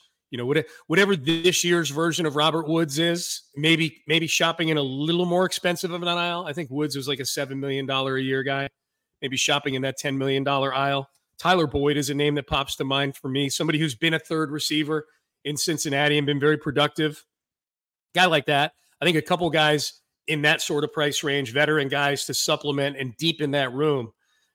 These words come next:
Um, because I think C J Stroud is, I,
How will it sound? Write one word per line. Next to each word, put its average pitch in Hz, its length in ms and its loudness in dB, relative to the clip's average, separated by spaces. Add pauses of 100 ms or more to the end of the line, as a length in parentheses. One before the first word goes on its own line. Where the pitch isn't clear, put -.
Um, 127 520 -2 (180)
because 143 240 -4
I 143 80 2
think 143 200 0 (720)
C 170 200 -2
J 147 140 4
Stroud 143 480 4
is, 123 320 -4 (500)
I, 156 140 0